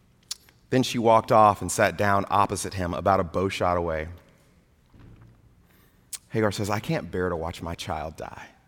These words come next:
As she sat there, she cried loudly. God heard the voice of young Ishmael, and a messenger of God called out to Hagar from heaven, "Why are you so upset, Hagar?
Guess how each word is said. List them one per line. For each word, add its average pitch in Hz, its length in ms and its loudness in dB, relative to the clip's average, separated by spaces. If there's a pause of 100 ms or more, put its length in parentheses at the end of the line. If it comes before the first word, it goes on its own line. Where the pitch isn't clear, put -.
(1200)
As 107 160 -2
she - 120 -8
sat 107 400 2
there, 87 420 -4
she - 200 -12
cried 98 420 2
loudly. 90 500 2 (720)
God 107 180 8
heard 135 340 4
the 117 80 -6
voice 107 400 0
of 90 160 -8
young 101 300 2
Ishmael, 85 720 -2 (440)
and 95 140 -2
a - 20 0
messenger 120 480 4
of 107 120 2
God 101 320 6
called 113 300 6
out 104 220 6
to 104 100 -2
Hagar 95 440 2
from 90 200 -4
heaven, 80 420 -4 (1900)
"Why 160 280 12
are 185 120 8
you 170 160 4
so 156 320 8
upset, 127 480 6
Hagar? 82 520 -2